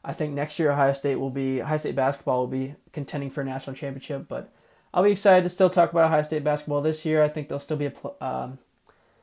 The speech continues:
I think they'll still be going to March Madness and be a tournament team, which will be fun to cover and talk about. But yeah, so the professional teams were both in action, um, and they were actually a very encouraging thing over what was not a great weekend for me,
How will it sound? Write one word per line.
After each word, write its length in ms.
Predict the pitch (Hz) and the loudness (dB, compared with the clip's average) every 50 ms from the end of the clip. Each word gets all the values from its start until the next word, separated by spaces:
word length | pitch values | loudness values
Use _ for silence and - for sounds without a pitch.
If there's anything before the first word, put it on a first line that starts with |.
| _ _ _ - | _ _ _ -12
I 80 | 147 | -12
think 220 | 143 - 170 151 151 | -6 -4 -4 -4 -2
they'll 120 | 156 156 | -2 -2
still 160 | 156 - 165 | 0 0 0
be 80 | 156 151 | 0 0
going 160 | 143 151 147 | 0 0 0
to 40 | 143 | 0
March 280 | 139 139 139 135 - - | 0 0 -2 -2 -4 -6
Madness 560 | 135 135 131 131 131 131 131 131 131 127 - | -4 -4 -2 -2 -2 -2 -4 -4 -6 -6 -8
and 100 | 131 127 | -8 -6
be 80 | 131 | -6
a 60 | 127 127 | -6 -6
tournament 400 | - 147 139 135 127 120 113 - | -6 -8 -8 -8 -8 -10 -10 -10
team, 200 | - 127 127 127 | -10 -10 -8 -8
which 160 | 127 123 - | -10 -10 -10
will 80 | 123 | -10
be 80 | - 127 | -12 -10
fun 180 | - - 131 127 | -8 -8 -8 -8
to 80 | 127 | -8
cover 300 | - - 127 123 127 123 | -8 -8 -8 -6 -6 -6
and 140 | 127 139 135 | -6 -8 -10
talk 220 | - 147 131 - | -10 -10 -10 -10
about. 360 | - 131 117 117 120 - - _ _ _ _ _ _ _ _ _ _ _ _ _ _ _ _ _ _ _ - | -12 -12 -12 -12 -12 -14 -16 _ _ _ _ _ _ _ _ _ _ _ _ _ _ _ _ _ _ _ 4
But 160 | 180 185 196 | 6 8 10
yeah, 260 | 214 208 165 156 151 | 10 8 8 6 4
so 240 | - - - - 170 | 0 -2 0 2 2
the 60 | 165 | 2
professional 480 | - 175 156 - 196 196 - - 190 175 | 2 0 4 4 4 4 4 2 0 0
teams 280 | - - 180 175 165 | 0 2 0 0 0
were 60 | 156 147 | 0 2
both 220 | 170 170 170 - | 4 4 4 4
in 100 | 170 139 | 0 0
action, 540 | 120 151 156 165 - - - 202 202 208 - - | 0 0 0 -2 -2 -4 -4 -4 -2 -4 -4 -4
um, 520 | 165 160 156 151 151 147 143 147 147 165 - - | -2 0 2 2 2 0 0 -4 -6 -8 -8 -6
and 120 | 156 156 | -4 -2
they 80 | 175 196 | 0 2
were 120 | 214 214 | 4 4
actually 480 | 214 208 202 - 202 202 196 196 190 - | 2 2 2 2 4 4 6 4 4 0
a 100 | 170 160 | 0 2
very 260 | 165 180 190 196 190 | 4 4 4 4 4
encouraging 480 | 190 185 - 202 190 185 156 185 180 | 2 2 2 2 2 2 2 0 0
thing 240 | 180 - 185 185 180 | 0 2 2 2 2
over 240 | 165 160 147 151 147 | 2 0 2 2 2
what 140 | 147 151 139 | 2 0 0
was 160 | 151 143 135 | -2 -2 -2
not 160 | 156 160 170 | -2 -2 0
a 60 | 165 | -2
great 340 | 151 - 151 147 151 156 147 | -2 -2 0 0 2 0 0
weekend 400 | 151 147 135 - 139 135 139 135 | -2 -4 -4 -4 -6 -6 -6 -6
for 80 | - 131 | -6 -6
me, 380 | 131 127 127 131 139 151 175 | -6 -6 -4 -4 -6 -6 -8